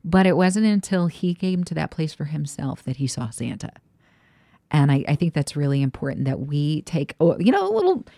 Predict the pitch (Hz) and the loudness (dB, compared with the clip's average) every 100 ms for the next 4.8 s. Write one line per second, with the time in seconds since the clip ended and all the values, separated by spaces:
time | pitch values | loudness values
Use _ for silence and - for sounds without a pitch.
0 | _ - 285 247 240 220 220 185 196 185 | _ 0 4 6 6 6 4 2 0 0
1 | 175 196 190 233 - 196 180 175 165 - | 0 0 0 -4 -2 0 0 0 -6 -4
2 | 165 - - - 131 127 - _ _ - | -6 -6 -10 -6 -4 -4 -8 _ _ -6
3 | 170 - 196 147 131 143 _ _ _ - | -6 -4 -2 0 -2 -6 _ _ _ -2
4 | 220 226 - 240 104 - - | 0 0 -2 -2 -2 -6 -16